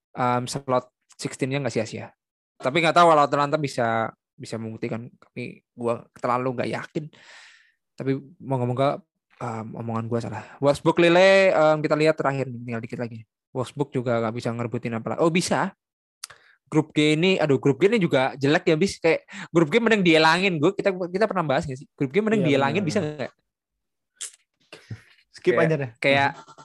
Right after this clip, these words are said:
Speaker 1: iya, kayak gue ya pengen ketemu Lille sama Salzburg lah. Gila lu.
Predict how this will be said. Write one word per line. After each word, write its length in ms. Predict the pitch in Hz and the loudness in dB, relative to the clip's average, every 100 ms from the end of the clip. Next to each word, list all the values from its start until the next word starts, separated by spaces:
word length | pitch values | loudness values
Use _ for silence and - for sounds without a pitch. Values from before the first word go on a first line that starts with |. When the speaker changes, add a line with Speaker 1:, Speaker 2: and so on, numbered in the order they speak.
| _ _ - | _ _ -8
Speaker 1:
iya, 220 | 156 151 135 | 0 2 2
kayak 160 | 165 151 | 0 2
gue 140 | 160 226 | 4 4
ya 40 | 160 | 4
pengen 320 | 147 139 139 | 0 -2 -4
ketemu 240 | 139 143 139 | -4 -2 0
Lille 160 | 135 | 0
sama 240 | 135 131 123 | -2 -2 -2
Salzburg 400 | 127 - 185 262 | -2 -2 -4 0
lah. 160 | 240 - _ _ | -2 -2 _ _
Gila 320 | - 131 180 196 | -8 0 2 4
lu. 160 | 156 | 2